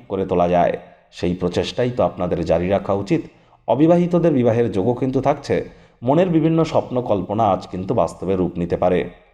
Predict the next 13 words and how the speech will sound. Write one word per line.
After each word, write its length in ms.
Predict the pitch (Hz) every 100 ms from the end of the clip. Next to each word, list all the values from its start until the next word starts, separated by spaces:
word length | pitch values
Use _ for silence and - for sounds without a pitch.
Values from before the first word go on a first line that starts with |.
| -
আজ 180 | 92 -
পরিবার 380 | 90 85 87
পরিজনদের 560 | 85 87 85 87 87 87
উপর 280 | 85 113 196 - - _ 87
জোর 200 | 98 92
করে 240 | - 95
নিজের 260 | 90 87 87
মতামতকে 520 | 87 90 104 127 107
যেন 180 | 85 85
জাহির 320 | 82 85 123
করতে 300 | 127 139 151
যাবেন 240 | 160 175 135
না। 240 | 95